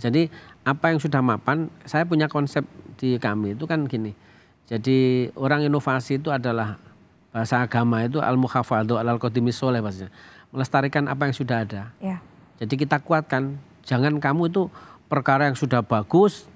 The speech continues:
Speaker 1: ganti pemerintahan, ganti lagi.
Speaker 2: Ya.
Speaker 1: Janganlah ya. Kita pakemkan bahwa siapapun itu, tapi kita juga tidak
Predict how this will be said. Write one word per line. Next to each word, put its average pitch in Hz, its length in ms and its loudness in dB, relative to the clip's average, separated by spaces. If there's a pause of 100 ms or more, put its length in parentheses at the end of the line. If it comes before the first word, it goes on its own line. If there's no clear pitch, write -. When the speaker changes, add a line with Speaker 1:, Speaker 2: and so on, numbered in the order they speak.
Speaker 1:
ganti 131 320 0
pemerintahan, 139 640 2
ganti 127 240 0
lagi. 120 300 -4 (180)
Speaker 2:
Ya. 165 320 -2
Speaker 1:
Janganlah 120 400 0
ya. 95 240 -8 (480)
Kita 117 160 0
pakemkan 123 1040 0
bahwa 117 320 0
siapapun 127 720 0
itu, 123 240 -4 (400)
tapi 165 240 -4
kita 202 240 0
juga 135 160 2
tidak 120 320 -2